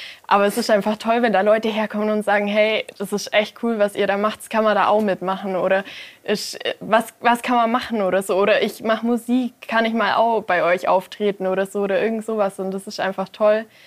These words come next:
wie da die Menschen zusammenkommen oder dann auch eben auf einer Party oder auf dem Flohmarkt oder so sich denken, „Das finde ich geil, da will ich auch mitmachen.“ Und da sind wir eben auch offen dafür, dass jeder, der Bock hat und jeder, der irgendwie, also man muss auch nichts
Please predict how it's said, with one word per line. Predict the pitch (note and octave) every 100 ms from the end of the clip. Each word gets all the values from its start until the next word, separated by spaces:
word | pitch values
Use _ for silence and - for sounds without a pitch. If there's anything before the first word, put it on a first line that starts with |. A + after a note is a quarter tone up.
| - _ -
wie | G#3+
da | G3+ G#3
die | G3+ G#3
Menschen | G#3+ A3+ - G3+
zusammenkommen | G#3+ A3+ - A#3 A3+ G#3
oder | G3+ G3
dann | G3 G3 - - _ _ _ -
auch | G3+ G#3 G#3+
eben | G#3 G#3 -
auf | G#3+ A#3+
einer | G3
Party | - G#3 A#3+ A#3+ A3
oder | G3+ G#3 F3+
auf | G#3 -
dem | A3
Flohmarkt | G#3+ A#3 A#3+ B3 A#3+
oder | G#3+ A#3
so | A#3 A#3
sich | G#3+ A3
denken, | G#3 A3+ A#3 G#3
„Das | A3
finde | - A3
ich | G#3
geil, | F#3+ F#3+
da | G3
will | G3+
ich | G#3 -
auch | F3+
mitmachen.“ | F3+ D#3 E3 F3+ F#3
Und | F3+ F3 - - - _
da | G3+
sind | G3+ G#3+
wir | A3
eben | G3 G3+
auch | F#3+ F3 A3
offen | - G#3+
dafür, | A3 A3 A3+
dass | G#3 G3+ - -
jeder, | G3+ G#3+ G#3+ A3 A3+
der | - G#3
Bock | G3+ A3 -
hat | A3 G#3+
und | G3 G3 G3+
jeder, | G#3 G#3 G3+
der | G3 F3
irgendwie, | G#3 G3+ G3 G3+ G3+ - -
also | - G3+ G3+
man | G3+ G#3+
muss | C#4 -
auch | F#3+
nichts | G3 G3